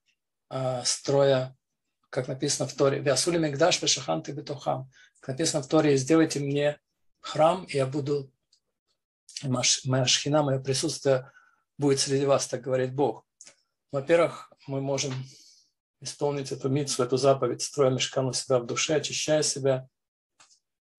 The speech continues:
Во-вторых, когда мы строим синагоги и дома учения,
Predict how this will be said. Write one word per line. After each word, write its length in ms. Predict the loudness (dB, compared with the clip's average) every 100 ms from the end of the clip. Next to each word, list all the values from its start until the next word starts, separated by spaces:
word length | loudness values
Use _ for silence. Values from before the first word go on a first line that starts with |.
| -20 -20 _ -20 _ _ _ _ -10
Во-вторых, 400 | -6 2 4 4
когда 200 | 2 0
мы 100 | 0
строим 300 | -2 -2 -2
синагоги 460 | 0 0 0 -2 -2
и 40 |
дома 260 | 0 0 -2
учения, 680 | 0 0 0 0 -4 -6